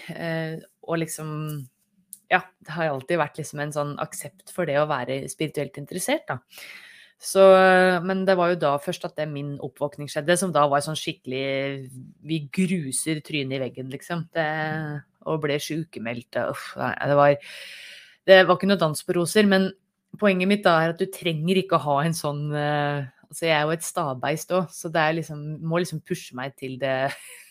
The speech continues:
<laughs> det liksom bare, kroppen bare sier stopp, liksom.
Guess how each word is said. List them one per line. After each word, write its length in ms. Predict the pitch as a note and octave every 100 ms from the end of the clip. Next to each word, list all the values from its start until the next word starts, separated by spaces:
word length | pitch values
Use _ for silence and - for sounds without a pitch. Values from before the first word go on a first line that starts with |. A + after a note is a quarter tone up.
| -
<laughs> 720 | - - - _ - - -
det 140 | D#3+ D3+
liksom 180 | D3
bare, 320 | D3 C#3+ C#3+ C#3+ C3 -
kroppen 400 | - - - C#3
bare 240 | C#3+ C#3
sier 400 | C#3+ - C#3+ C#3
stopp, 320 | C3+ - C#3 -
liksom. 260 | C3+ -